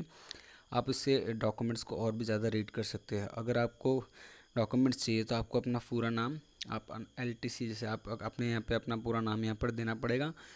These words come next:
Then अपने एलटीसी टाइप, आप कौन सी,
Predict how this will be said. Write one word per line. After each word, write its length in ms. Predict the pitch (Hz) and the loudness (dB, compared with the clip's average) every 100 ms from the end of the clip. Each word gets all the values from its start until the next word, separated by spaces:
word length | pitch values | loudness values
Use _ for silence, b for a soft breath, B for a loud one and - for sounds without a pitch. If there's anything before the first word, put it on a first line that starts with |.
| B - | B -4
Then 140 | 120 117 | 0 0
अपने 300 | 113 123 107 | 0 -2 0
एलटीसी 520 | 113 120 117 131 113 - - _ 117 | 0 -2 -2 -2 -2 -4 -12 _ 0
टाइप, 260 | 107 104 - | 2 0 -4
आप 200 | 110 110 - | -6 -6 -2
कौन 200 | 113 117 | 0 0
सी, 380 | - 143 135 | 0 2 4